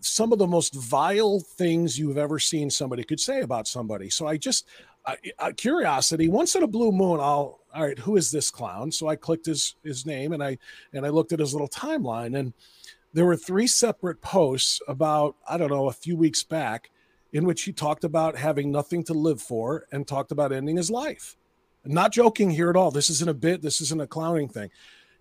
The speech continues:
And I, rather than respond to him with, you know, hatred in response, I just gave him a, "Dude," I, uh, paraphrasing, as I, I, I've since blocked him as of earlier this morning because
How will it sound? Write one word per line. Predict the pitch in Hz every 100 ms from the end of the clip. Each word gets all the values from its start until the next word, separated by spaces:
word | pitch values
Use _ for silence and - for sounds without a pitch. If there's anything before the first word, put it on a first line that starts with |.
| -
And | 165 160 160 -
I, | 156 160 - - - -
rather | 151 165 202 208
than | 175 165
respond | 151 - 170 170 165
to |
him | 151 160
with, | 160 160 -
you | 147 147
know, | 135 135
hatred | 120 131 120 143 135
in | 131 123
response, | 117 - 131 147 - -
I | 156
just | 185 - -
gave | 160 165 151
him | 147
a, | 139 123 _ - - _ -
"Dude," | 156 185 196 180 _ _ -
I, | 123 120 123
uh, | 135
paraphrasing, | - 156 151 156 143 160 170
as | 131
I, | 139 131 131
I, | 120 135 - - - 123
I've | 127
since | - 165
blocked | - 160 165 113
him | 117
as | 127
of | 143
earlier | 135 131
this | 117 -
morning | 175 165 123
because | 120 127 127